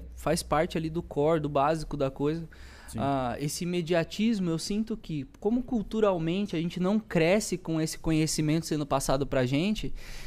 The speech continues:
Speaker 1: e aí quando a gente tem a oportunidade de se deparar com isso, presta atenção nisso e começa a querer agregar isso pra nossa vida, aí você tem uma ideia nova, aí você fala, "Pera, vou olhar pra minha vida aqui,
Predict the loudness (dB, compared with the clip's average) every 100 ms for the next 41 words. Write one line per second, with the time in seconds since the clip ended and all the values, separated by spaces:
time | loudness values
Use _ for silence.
0 | 2 6 6 4 2 4 6 8 6 4
1 | 0 0 2 4 4 4 -2 0 0 4
2 | 2 2 -2 0 0 2 2 2 0 -2
3 | -2 -2 -2 0 0 -2 -4 -4 -2 0
4 | 0 0 -2 -4 -2 -2 -2 -4 -4 -2
5 | 0 0 -2 0 2 0 0 -2 -2 -2
6 | -4 -4 -4 -2 -2 -4 -4 -6 -4 -4
7 | -2 -2 0 0 0 0 0 -2 -4 -6
8 | -6 -2 0 0 -2 -2 -2 0 0 0
9 | -2 -4 -4 -4 -6 -4 -4 -4 -8 -8